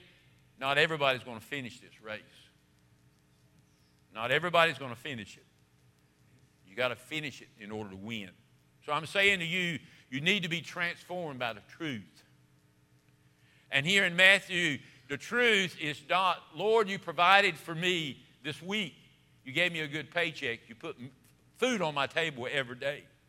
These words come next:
You provided so graciously for me, Lord." But God is more than just a provider. He's more than the word that we should read every day and put in our hearts and lives. He's more than that. He is everything.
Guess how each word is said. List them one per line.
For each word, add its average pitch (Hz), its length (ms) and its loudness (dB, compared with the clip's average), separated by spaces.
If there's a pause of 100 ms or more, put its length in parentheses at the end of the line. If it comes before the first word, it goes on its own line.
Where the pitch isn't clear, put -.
(840)
You 156 100 -4
provided 185 720 4
so 165 180 -4
graciously 165 680 2
for 135 200 -12
me, 120 160 -10
Lord." 104 160 -16 (1000)
But 151 160 0
God 202 320 6
is 160 180 -2
more 185 580 2
than 151 240 -2
just 147 300 -2
a 147 80 -2
provider. 127 720 -6 (960)
He's 175 200 -8
more 254 300 4
than 208 200 2
the 180 80 -2
word 190 460 4
that 165 160 2
we 165 140 -2
should 151 260 -6
read 196 340 0
every 160 260 2
day 170 240 4
and 135 140 -6
put 165 140 -10
in 139 100 -6
our 131 180 -2
hearts 135 360 -6
and 117 100 -18
lives. 131 440 -2 (300)
He's 165 200 -8
more 240 360 6
than 147 180 0
that. 127 240 2
He 151 180 -6
is 120 60 -8 (120)
everything. 113 720 -4